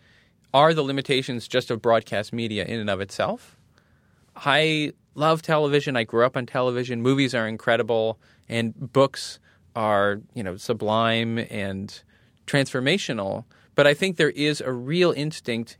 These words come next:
into participation, into being able to make things collectively, into being able to participate and to put your own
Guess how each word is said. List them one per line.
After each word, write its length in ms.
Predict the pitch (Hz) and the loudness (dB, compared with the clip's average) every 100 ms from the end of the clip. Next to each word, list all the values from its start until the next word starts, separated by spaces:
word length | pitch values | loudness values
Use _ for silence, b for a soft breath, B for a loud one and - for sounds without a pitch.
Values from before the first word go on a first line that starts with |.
| - | -6
into 640 | 135 151 156 - 131 123 | -2 -2 -2 -4 -2 -2
participation, 920 | - 117 - 117 - 175 185 - - - _ b b b | -2 -2 -2 -10 -6 -6 -6 -10 -14 -18 _ b b b
into 380 | - 151 160 160 | -2 0 0 -2
being 300 | 131 127 123 | 0 0 0
able 320 | 120 120 120 117 | 0 0 0 -4
to 300 | - 123 113 | -4 -4 0
make 240 | 123 143 | 0 0
things 360 | - 117 104 - | -4 -6 -6 -8
collectively, 720 | - 107 - 92 92 90 - | -2 -2 -2 -10 -10 -10 -4
into 300 | 143 160 143 | -4 -4 -4
being 280 | 127 120 113 | -4 -6 -6
able 340 | 117 117 117 | -6 -4 -6
to 500 | - 120 107 107 107 _ b b b b | -6 -8 -6 -6 -8 _ b b b b
participate 720 | - 143 165 160 151 131 120 - | -2 0 0 0 0 2 2 -2
and 160 | 113 | -10
to 80 | 113 | -10
put 220 | 117 139 | -6 -4
your 200 | 113 120 - | -2 -4 -4
own 440 | 127 127 127 123 | -4 -2 -4 -6